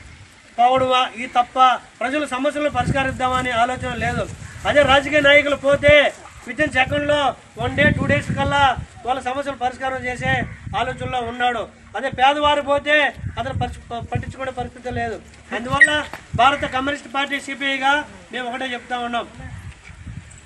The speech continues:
ఈ చిట్వేల మండల పరిధిలో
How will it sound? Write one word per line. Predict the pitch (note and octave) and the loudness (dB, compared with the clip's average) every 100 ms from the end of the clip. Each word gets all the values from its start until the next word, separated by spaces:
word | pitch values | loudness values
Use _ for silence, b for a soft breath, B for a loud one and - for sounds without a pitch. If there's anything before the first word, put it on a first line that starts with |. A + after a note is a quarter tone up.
| - - | -20 -14
ఈ | A#3+ C#4+ C4+ G#3 - - - - - - - | -4 0 0 -2 -12 -20 -18 -16 -18 -20 -20
చిట్వేల | - - D4 D4 | -18 -4 2 2
మండల | C4 A#3+ C4+ C#4+ | 2 -2 -2 0
పరిధిలో | C4 C4+ C#4 C#4 C#4+ A#3 | 2 2 2 2 2 0